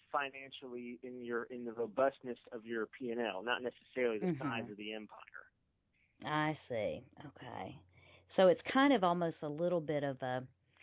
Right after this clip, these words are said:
Speaker 2: a shift in focus to kind of come back to, okay, this is something that m-,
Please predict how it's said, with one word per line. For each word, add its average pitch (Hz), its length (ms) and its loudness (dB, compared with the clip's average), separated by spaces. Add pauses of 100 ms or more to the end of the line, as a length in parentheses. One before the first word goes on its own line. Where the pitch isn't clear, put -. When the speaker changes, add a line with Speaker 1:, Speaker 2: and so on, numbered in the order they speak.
(200)
Speaker 2:
a 240 80 6 (100)
shift 285 240 2
in 143 220 2
focus 127 380 2 (100)
to 151 80 0 (100)
kind 147 180 2
of 131 140 0
come 151 200 2
back 143 320 2 (180)
to, 131 320 -2 (420)
okay, 156 260 2
this 170 260 4
is 165 160 0
something 147 400 2
that 139 180 2 (400)
m-, 101 120 -10